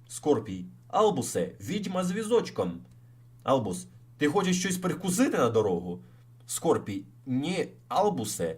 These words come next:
сюди йде відьма з візочком. Албус. Ні, цього не може бути, ми ж на даху поїзда. Скорпій показує на неї Албусу, і той тепер теж бачить відьму з візочком, яка безтурботно прямує до них, штовхаючи перед собою візочок.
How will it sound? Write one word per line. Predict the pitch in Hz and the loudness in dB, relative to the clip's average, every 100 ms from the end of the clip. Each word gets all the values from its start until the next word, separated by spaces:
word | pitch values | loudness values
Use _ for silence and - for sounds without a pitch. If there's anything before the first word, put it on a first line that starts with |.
| - - - | -12 -20 -20
сюди | - - 143 143 | -8 -4 0 0
йде | 185 180 135 165 | 0 2 4 4
відьма | 127 147 147 160 | 2 -6 0 0
з | 131 | 0
візочком. | 160 160 156 - 92 82 - - - - - - - | -2 2 2 0 -6 -6 -10 -20 -20 -20 -20 -20 -4
Албус. | 117 127 98 90 - - - - | 2 4 2 -6 -10 -20 -20 -2
Ні, | 233 180 | 2 2
цього | - 170 208 | 4 4 6
не | 202 | 4
може | 208 208 | 4 4
бути, | 208 131 - | 4 2 0
ми | 190 | 0
ж | 190 | 2
на | 202 | 2
даху | 202 196 196 | 2 0 -4
поїзда. | 196 104 90 - - - - - - | 0 -2 -2 -6 -8 -10 -20 -20 -10
Скорпій | - 190 202 185 | 2 4 4 4
показує | 170 - 196 190 175 180 | 0 6 8 8 4 2
на | 147 | 2
неї | 156 175 | 2 4
Албусу, | 135 117 95 - - | 6 4 2 -8 -8
і | 120 | -6
той | 113 190 208 | -2 4 4
тепер | 202 - 175 - | 2 2 2 4
теж | 208 151 | 4 4
бачить | 104 175 180 - | 4 4 4 -4
відьму | 139 180 175 | -2 2 2
з | - | 0
візочком, | 185 - - - 95 | -2 -2 -2 -6 -6
яка | 107 131 | 0 2
безтурботно | 127 127 117 113 202 185 170 | 2 -2 -4 0 0 0 0
прямує | 143 143 139 | 0 0 0
до | 117 | 0
них, | 170 202 - - - - | 2 -2 -4 -16 -20 -16
штовхаючи | - 151 131 180 185 180 | 0 2 4 4 4 2
перед | 147 131 | 0 0
собою | 127 139 165 | -2 0 0
візочок. | 151 - 95 - - - | 0 0 0 -2 -12 -16